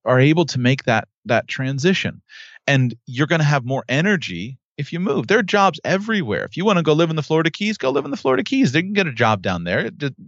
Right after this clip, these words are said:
if they wanna lo-, live in the Rocky Mountains, go live in the Rocky Mountains.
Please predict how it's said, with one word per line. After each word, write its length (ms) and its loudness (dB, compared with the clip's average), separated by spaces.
if 320 -10
they 100 0
wanna 200 4
lo-, 120 6
live 200 2
in 60 -2
the 60 2
Rocky 280 2
Mountains, 400 -2
go 100 6
live 180 4
in 60 -2
the 80 -2
Rocky 300 -2
Mountains. 500 -10